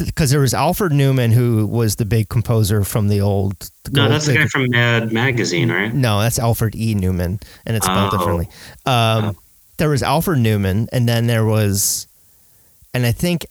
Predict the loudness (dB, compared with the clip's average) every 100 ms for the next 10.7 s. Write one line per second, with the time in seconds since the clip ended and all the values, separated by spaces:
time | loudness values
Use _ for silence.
0 | -20 -20 _ -8 -4 -2 0 0 0 -2
1 | -2 -2 -2 -2 -2 -2 -6 -6 -6 -4
2 | -4 -4 -2 -2 -4 -8 -14 _ _ _
3 | _ _ _ _ _ _ _ -6 -2 0
4 | 2 2 2 0 0 0 0 -2 -2 -2
5 | 0 0 -2 -4 -8 -20 -10 -4 0 0
6 | 0 0 -2 -2 0 0 0 0 0 0
7 | 0 -2 -4 -8 -20 -20 -14 -8 -6 -2
8 | -2 -4 -6 -10 -10 -8 -6 -2 0 0
9 | 2 2 0 0 -4 -4 -4 -6 -10 -10
10 | -6 -2 0 -2 -2 -2